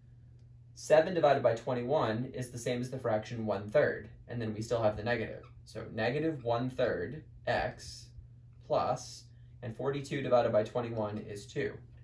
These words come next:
So we would get y equals negative one-third x plus two, where x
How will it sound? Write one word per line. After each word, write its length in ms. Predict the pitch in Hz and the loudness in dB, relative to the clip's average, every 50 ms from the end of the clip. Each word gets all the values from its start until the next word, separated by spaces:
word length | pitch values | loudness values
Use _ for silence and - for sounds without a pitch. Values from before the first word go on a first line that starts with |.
| - - - - - | -20 -20 -20 -20 -14
So 100 | - 113 | -8 -6
we 120 | 110 107 | -6 -4
would 140 | 107 107 - | -4 -2 0
get 200 | 113 107 - - | 0 0 4 6
y 280 | 113 117 127 151 165 | 8 8 10 8 6
equals 500 | 147 131 127 - 117 113 113 120 113 - | 6 4 0 0 2 4 4 4 2 0
negative 500 | 123 113 113 127 139 165 165 175 160 147 | 0 4 4 4 4 4 2 0 -2 2
one-third 1000 | 123 127 131 139 143 160 165 165 - - 160 151 123 107 101 95 95 - 147 143 - - - - | 4 6 6 6 4 2 -2 -6 2 6 8 8 8 8 6 2 0 -4 -6 -10 -12 -12 -2 0
x 640 | 131 113 95 110 - - - - - - - - - - - - - - - - - | 2 2 2 2 0 -4 -8 -16 -18 -18 -18 -20 -20 -20 -20 -20 -20 -20 -20 -20 -6
plus 520 | - - 139 139 151 165 - - - - | 4 6 8 8 8 6 2 -4 -10 -2
two, 460 | - 208 170 - 87 - 123 147 151 - - - - - - - - - - - - - - - - - - - - - - - - - - - - - - - - - - - - - - - - - - | 2 4 4 4 4 2 -2 -6 -8 -10 -16 -20 -20 -20 -20 -20 -20 -20 -20 -20 -20 -20 -20 -20 -20 -20 -20 -20 -20 -20 -20 -20 -20 -20 -20 -20 -20 -20 -20 -20 -20 -20 -20 -20 -20 -20 -20 -20 -20 -20 -4
where 360 | - 240 - - - - - - | 2 6 6 8 6 6 4 2
x 460 | - - 117 135 143 - - - - | 4 6 8 8 6 4 0 -6 -14